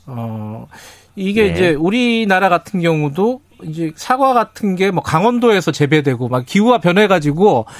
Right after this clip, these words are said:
Speaker 1: 되게 이상한 일들이 많이 벌어지고 있어요. 남극도 실제로 어떤 변화가 있나요? 기후 변화나 지구 온난화 때문에?
Speaker 2: 음, 먼저 뭐 저희가 좀 쉽게 관찰할 수 있는
Speaker 1: 예.
Speaker 2: 육지를 좀 예를 들면 말씀드리면요.
Speaker 1: 예.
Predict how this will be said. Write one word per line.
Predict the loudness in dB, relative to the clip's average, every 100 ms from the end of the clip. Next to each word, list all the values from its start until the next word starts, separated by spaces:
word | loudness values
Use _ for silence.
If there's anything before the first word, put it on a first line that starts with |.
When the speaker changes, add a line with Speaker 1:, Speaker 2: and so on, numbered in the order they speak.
| -16 -2
Speaker 1:
되게 | 2 2
이상한 | 4 4 4 4
일들이 | 2 2
많이 | 2 2 0
벌어지고 | 2 2 2 2
있어요. | 0 0 0 2
남극도 | 2 2 0 0
실제로 | 0 0 2 2
어떤 | 2 0 -2 -6 -18 -4
변화가 | 2 4 4 4 4
있나요? | 4 4 4 2 0 -2
기후 | 0 2
변화나 | 4 2 2 0 0 0 -4
지구 | -8 -4 -2
온난화 | 0 0 0 -2
때문에? | -4 -4 -4 -6 _ _ _ _ _ _ _ _ _ _ _ _ _ _ _ _ _ _ -2
Speaker 2:
음, | 0 0 0 0 -2 -2 -6 _ _ -8
먼저 | -4 0 0
뭐 | 0 -2
저희가 | 0 0 0 -2
좀 | 0 0
쉽게 | 0 0 -2
관찰할 | 0 0 2 2 2
수 | 0
있는 | 0 0 -2 -2 -4 -8 -8
Speaker 1:
예. | -2
Speaker 2:
육지를 | 0 2 0 0 0 0 0 0 -2 -2 0 0 0 0
좀 | -2 0
예를 | 0 0 0
들면 | 0 0 0 0
말씀드리면요. | -2 -2 -2 -2 -2 -2 -2 -2 -2 -2
Speaker 1:
예. | 0 -2